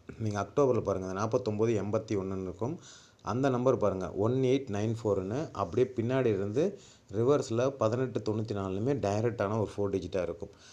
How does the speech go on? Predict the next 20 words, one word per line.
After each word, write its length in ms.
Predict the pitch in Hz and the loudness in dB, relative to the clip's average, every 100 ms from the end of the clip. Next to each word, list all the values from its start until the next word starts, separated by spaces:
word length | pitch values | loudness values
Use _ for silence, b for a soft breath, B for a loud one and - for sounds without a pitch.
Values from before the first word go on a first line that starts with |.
| B B | B B
அப்போ 200 | 92 117 | -2 2
அந்த 220 | 107 120 | 2 2
நம்பர்லேருந்து 480 | 131 131 139 131 131 117 | 2 4 4 6 4 4
ஒரு 140 | 104 | 2
கேப் 300 | 110 113 123 | 2 2 2
நம்பரா 300 | 123 110 104 | 0 2 2
பார்த்தோம்னா 380 | 110 95 90 98 131 | 2 -2 -4 -4 -2
இந்த 180 | 110 104 101 | 0 2 4
பதிமூணு 440 | 107 120 139 120 120 | 4 4 2 2 2
எழுவத்தாறுங்கிற 760 | 101 104 107 101 90 101 90 | 2 2 2 0 0 -2 -4
நம்பர். 320 | 85 87 90 - | -4 -4 -4 -6
ஓகேங்களா? 400 | 90 85 87 127 - B B B B | -10 -6 -2 -2 -4 B B B B
இந்த 140 | 92 95 | -8 0
பதிமூணு 420 | 110 135 139 135 120 | 2 4 2 2 4
எழுவத்தாறுங்கிற 600 | 113 127 123 104 98 90 | 4 4 4 2 0 -2
நம்பர் 360 | 95 107 104 | -4 0 2
வந்து 240 | 95 90 127 190 B B | 2 0 0 0 B B
நல்ல 340 | 90 107 127 120 | -4 2 6 6
ஒரு 120 | 107 | 4
நம்பரா 320 | 98 98 104 | 0 0 2